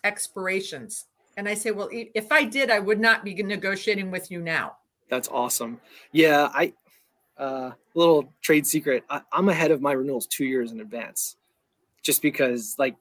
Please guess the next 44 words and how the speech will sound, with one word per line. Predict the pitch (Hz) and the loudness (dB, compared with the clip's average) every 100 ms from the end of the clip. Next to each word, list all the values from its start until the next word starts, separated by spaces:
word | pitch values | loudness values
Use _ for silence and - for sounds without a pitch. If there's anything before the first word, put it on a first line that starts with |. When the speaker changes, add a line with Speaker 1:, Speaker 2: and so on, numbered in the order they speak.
| - 190 - | -12 -12 0
Speaker 2:
everyone | 180 180 170 | 4 6 8
else | 165 | 6
is | 143 | 2
a | 147 | 2
year | 156 165 | 6 6
out. | 123 104 - - | 6 -4 -12 -2
I | 139 226 | 2 2
wanna | - 170 | 2 4
be | 202 | 4
two | 175 208 | 4 4
years | 208 160 135 | 6 6 4
out. | 127 107 | -2 -2
I | 117 | -4
just | 135 | 0
Speaker 1:
Yeah. | 160 | 0
Speaker 2:
wanna | 135 | 2
get | 131 | 0
ahead | 123 131 | -2 -4
of | |
them. | 120 120 - _ _ _ | -6 -14 -18 _ _ _
So | 120 104 | -6 -4
I | 139 | 0
don't | 175 | 2
mind | 135 | 2
Speaker 1:
Exactly. | 127 123 | 0 -4
Speaker 2:
sharing | 123 | -6
that, | 117 | -6
I | 117 | -8
guess. | 120 117 - - | -6 -8 -8 -10
But | 127 - - | -12 -10 -8
that's, | 156 - - | -4 -4 -4
that | - 156 | -2 2
served | 175 143 | 2 2
me | 139 | 0
very | 120 131 120 | 0 0 0
well. | 117 107 _ _ _ _ _ _ _ _ | -2 -6 _ _ _ _ _ _ _ _
Speaker 1:
So | - 269 254 254 240 - | 0 2 6 6 4 0
my | 220 233 | 0 2
last | 226 247 285 - | 4 6 4 2
question, | 254 240 247 233 | 0 0 -4 -4
which | 220 226 | -2 2
I've | 214 | 4
asked | 214 214 226 | 4 4 2
everyone, | 196 180 156 147 185 | -2 -2 -10 -8 -10